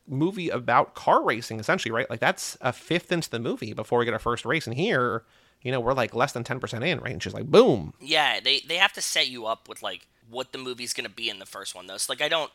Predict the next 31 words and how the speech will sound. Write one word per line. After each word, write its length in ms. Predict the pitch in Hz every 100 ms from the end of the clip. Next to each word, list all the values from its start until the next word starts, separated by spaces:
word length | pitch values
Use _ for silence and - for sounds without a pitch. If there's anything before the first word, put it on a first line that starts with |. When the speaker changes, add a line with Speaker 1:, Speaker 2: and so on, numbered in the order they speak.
| _ 220
Speaker 2:
it 100 | 240
makes 200 | 233 -
sense 200 | 151 143
that 100 | 127
this 140 | 127
one 100 | 127
could 140 | -
come 160 | - 117
Speaker 1:
Oh, 40 |
yeah, 120 | 285 202
it's 100 | 247
not 60 |
a 80 | 226
Speaker 2:
faster. 80 | 123
Speaker 1:
bad 240 | 170 202
thing. 140 | 120 110
It's 100 | -
just, 180 | 123 147
it's 160 | 131
just 200 | 139 -
interesting, 460 | 147 147 139 - 123
I 40 |
think, 160 | 117 113
to 80 | 110
point 220 | 120 95
out. 200 | - -
Speaker 2:
This 180 | 185 226
one 240 | 180 110
literally 400 | 127 147 139 117
starts 400 | - - 120 - -
at 200 | 101